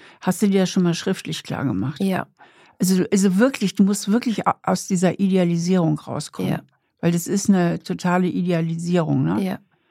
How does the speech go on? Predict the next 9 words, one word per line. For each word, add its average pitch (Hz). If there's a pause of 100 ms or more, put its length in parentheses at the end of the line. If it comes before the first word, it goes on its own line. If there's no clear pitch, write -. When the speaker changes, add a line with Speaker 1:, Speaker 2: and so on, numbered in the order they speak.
(360)
Speaker 2:
Ja, 202
ich -
hab 202
sehr 180
viel 185
gejournalt 185
und 180
sehr 170
viele 175